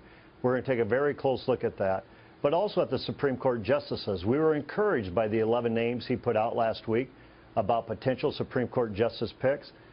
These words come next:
But then he also added there may be more to add to the list. So we'd like to know, well, who are the others that'd be added to the list? The big key in leadership, and you know this, Gretchen, is who do you surround yourself with? And we are gonna be very interested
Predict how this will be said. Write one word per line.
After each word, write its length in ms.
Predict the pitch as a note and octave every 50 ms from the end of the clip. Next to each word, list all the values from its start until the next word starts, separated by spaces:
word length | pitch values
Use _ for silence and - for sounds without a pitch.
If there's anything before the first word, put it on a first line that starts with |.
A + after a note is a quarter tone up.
| - - - - -
But 140 | - B2 G#2+
then 120 | C3 C3+
he 80 | C3 B2+
also 380 | C3 C#3 D3 C3 - D3+ C#3+ -
added 400 | C#3 C#3+ D3+ D#3 D3 C3+ B2+ A#2+
there 100 | B2+ A#2+
may 160 | B2+ C3 C3+
be 140 | A#2+ C3 B2+
more 260 | A#2+ A#2 A#2+ B2+ B2+
to 160 | B2+ - A2+
add 200 | A#2+ A#2 A2+ G#2+
to 60 | A#2
the 60 | G#2
list. 260 | A2+ C3 C#3 B2 - -
So 60 | B2+
we'd 160 | A#2 B2 A2+
like 220 | A#2 C3+ D3+ D3
to 80 | - C3+
know, 100 | C3 A#2
well, 160 | A2 A2 G#2
who 260 | - C#3 D3+ D#3 -
are 160 | - D3 C#3 C3+
the 140 | A#2+ B2+
others 240 | B2+ A#2+ B2 A#2+ G2
that'd 160 | A2 A2+ G#2
be 160 | F2+ A2 G#2+ G#2+
added 240 | G#2+ G#2 G2+ F#2
to 60 | F#2+ G2+
the 100 | F2+ G2+
list? 360 | G#2+ B2+ C3 G#2+ F2+ - - - - - - - - - - - -
The 80 | A#2+
big 300 | G2 F2+ C#3+ F3 G#3 -
key 200 | - - G3 F#3
in 140 | D#3+ D3 C#3
leadership, 480 | C#3+ E3 D3+ D3 C3 - - B2 A2+ -
and 100 | A#2+ B2
you 80 | D3+
know 220 | F#3+ G3+ G#3+ G#3+ F#3+
this, 160 | C#3 G#2+ -
Gretchen, 420 | - A2 A2 G#2 G2+ - - A2
is 220 | A2 A2 A2 G#2 - - - - - - - - -
who 200 | - F3 G3 G#3+
do 120 | F3+ G3+
you 120 | F#3+ F3+ C#3
surround 440 | - - C3+ B2+ C3 C3 C3+ C3+
yourself 440 | A#2+ G#2+ - - - A2 G2+ F#2+ F#2
with? 180 | G2+ G2+ F2 - - -
And 120 | A2 A#2
we 120 | C3+ D#3 D#3
are 80 | D3
gonna 140 | B2+ C3 A#2+
be 160 | G#2+ A2 G#2+
very 480 | G2 F2 F2 F#2+ C3+ D3 E3 F3 F3 E3
interested 680 | - - D#3+ D3+ - C3+ G#2+ - - G#2+ G2+ G2+ G2